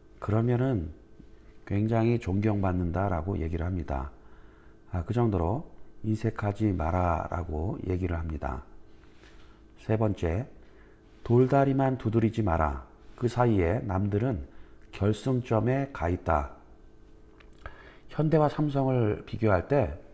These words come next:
현대는 불도저처럼 일단 시작하고 보는 반면에 삼성의 스타일은, 아, 샌님 스타일이라 그래서 <clears throat> 아주 오랫동안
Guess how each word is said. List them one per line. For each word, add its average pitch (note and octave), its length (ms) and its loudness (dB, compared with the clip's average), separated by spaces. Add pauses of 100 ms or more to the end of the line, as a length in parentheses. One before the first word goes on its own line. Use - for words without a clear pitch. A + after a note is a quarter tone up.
(680)
현대는 C#3 1160 0 (600)
불도저처럼 A2 1000 2 (100)
일단 C3 440 0
시작하고 A#2 540 -2
보는 G#2 240 2
반면에 F2+ 580 -2 (560)
삼성의 C3 560 -2
스타일은, G2+ 640 0 (720)
아, F2 440 0
샌님 D#3 560 0
스타일이라 A2+ 540 0
그래서 F2+ 460 -2 (920)
<clears throat> - 540 6
아주 G#2 280 -4
오랫동안 G2+ 800 0